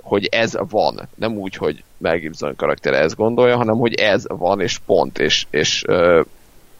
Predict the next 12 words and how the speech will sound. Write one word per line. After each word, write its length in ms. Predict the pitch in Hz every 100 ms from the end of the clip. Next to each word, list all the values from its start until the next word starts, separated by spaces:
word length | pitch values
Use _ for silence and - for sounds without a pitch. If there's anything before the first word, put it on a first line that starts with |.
| - -
és 140 | -
ezek 220 | 98 90
a 300 | 101 90 90 95 - - - - -
idézőjelben 640 | - 139 110 90 90 87
véletlen 420 | 101 110 95 87
események, 720 | 87 - 76 71 65 80 131 - - - -
ö, 360 | - 55 65 76 -
tehát, 220 | 76 69
hogy, 200 | 95 78
hogy, 260 | - 78 -
hogy 160 | - 71
tényleg 220 | 92 85